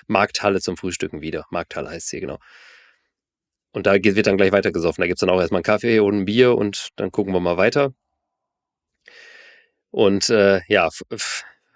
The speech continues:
also Herr Lehmann, der braucht auch nur seinen Mikrokosmos, das reicht ihm auch vollkommen. Dann lernt er aber in der Markthalle,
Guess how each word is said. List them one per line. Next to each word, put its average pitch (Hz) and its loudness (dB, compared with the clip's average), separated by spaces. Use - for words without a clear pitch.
also 98 -4
Herr 101 2
Lehmann, 117 4
der 101 2
braucht 113 2
auch 131 -2
nur 135 4
seinen 127 4
Mikrokosmos, 151 -2
das 117 -4
reicht 127 0
ihm 85 -2
auch 101 -2
vollkommen. 104 -2
Dann 98 0
lernt 143 4
er 117 2
aber 127 6
in 120 2
der 110 2
Markthalle, 156 0